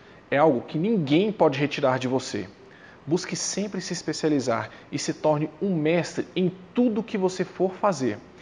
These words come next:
Isso será determinante para o seu sucesso, principalmente o financeiro. Bom, nesta aula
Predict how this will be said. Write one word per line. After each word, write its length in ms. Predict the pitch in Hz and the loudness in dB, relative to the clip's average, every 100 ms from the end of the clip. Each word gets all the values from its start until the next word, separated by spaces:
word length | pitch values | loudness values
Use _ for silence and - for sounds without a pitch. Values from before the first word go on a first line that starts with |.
| - - | -20 -8
Isso 200 | 175 180 | -6 -6
será 280 | - 165 147 | -2 2 2
determinante 1000 | 123 180 185 - 196 220 190 147 147 - - - | 2 2 2 0 0 2 0 0 -2 -8 -12 0
para 140 | 156 | 2
o 20 | 156 | 2
seu 180 | - | 0
sucesso, 640 | 190 - - 143 107 - - - - - | -2 -4 0 2 2 -2 -16 -20 -8 2
principalmente 800 | 262 269 262 175 165 151 151 - | 2 2 2 2 4 2 -2 -4
o 80 | 170 | -4
financeiro. 600 | - 175 175 - 104 107 - - | -2 -4 -2 -4 -4 -8 -16 -8
Bom, 340 | 180 220 143 - - | 4 4 4 -2 0
nesta 480 | 170 254 277 - | 2 2 0 0
aula 360 | 156 156 120 | 4 6 4